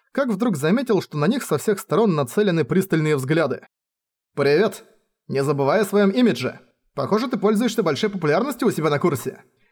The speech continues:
«Эй, лоликончики! Чего уставились? Нечем заняться? Это мой парень!» Лоэр не волновало, что они подумают. Наоборот,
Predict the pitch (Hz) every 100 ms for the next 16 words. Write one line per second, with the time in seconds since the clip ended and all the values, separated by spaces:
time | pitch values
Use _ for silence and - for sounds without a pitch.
0 | _ - 233 185 180 233 247 370 202 190
1 | 165 127 - _ _ _ _ - 339 262
2 | - 185 139 127 117 - _ - 196 233
3 | 214 208 392 - 165 127 - _ _ _
4 | _ 196 226 403 330 202 196 190 147 120
5 | - _ _ _ _ _ _ - 233 277
6 | 240 233 226 233 220 143 127 - 147 135
7 | 131 131 131 240 170 147 - _ _ -
8 | 135 131 214 285 -